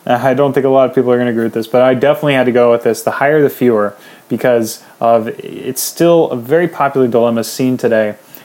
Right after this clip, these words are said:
that forces you to lose points. Now, I've said before on the show, the points don't matter, but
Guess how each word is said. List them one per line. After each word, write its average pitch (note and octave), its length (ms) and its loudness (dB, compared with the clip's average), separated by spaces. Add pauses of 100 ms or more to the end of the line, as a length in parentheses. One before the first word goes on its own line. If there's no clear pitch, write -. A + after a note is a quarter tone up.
(120)
that A2 260 -2 (340)
forces D3 440 0
you B2+ 200 4
to B2 100 -6
lose A2+ 280 -2
points. G#2 340 -10
Now, A#2+ 100 0
I've A#2+ 100 -4
said D#3 300 0
before B2+ 400 0
on A2+ 100 0
the A2 80 -6
show, A2+ 260 -2
the G#2+ 80 -2
points A#2+ 340 -6
don't A2 200 -4
matter, A2 300 -2
but G#2+ 220 -6